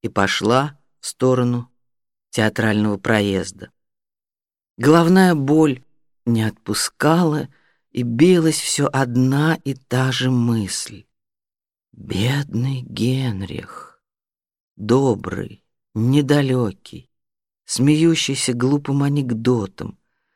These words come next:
безвредный и лёгкий Генрих. Почему побежал он на следующий же день после ареста отца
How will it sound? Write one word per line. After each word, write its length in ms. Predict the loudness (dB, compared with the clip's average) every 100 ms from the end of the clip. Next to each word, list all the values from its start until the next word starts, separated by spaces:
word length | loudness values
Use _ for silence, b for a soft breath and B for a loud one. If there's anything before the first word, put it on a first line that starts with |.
| _ _
безвредный 920 | 0 2 2 2 2 2 2 2 0
и 220 | -2 -2 0
лёгкий 640 | 0 -2 -4 -10 -6 -6
Генрих. 1040 | -6 -2 0 2 0 -4 -10 -16 -20 _ _ _ _ _ _ _ _
Почему 840 | -6 -6 -4 -4 -2 -2 -2 -4
побежал 1000 | -4 -4 -2 -2 -2 0 2 4 2 2
он 240 | 0 -2 -6 B B B -4
на 200 | -2 -2
следующий 1200 | -4 -6 -4 0 0 0 -2 -2 -4 -6 -4 -4
же 200 | -2 -4
день 500 | -4 -2 0 2 0
после 480 | -2 -4 -4 -2 -2
ареста 680 | 0 0 2 0 -2 -6 -2
отца 680 | -2 -4 -8 -4 0 0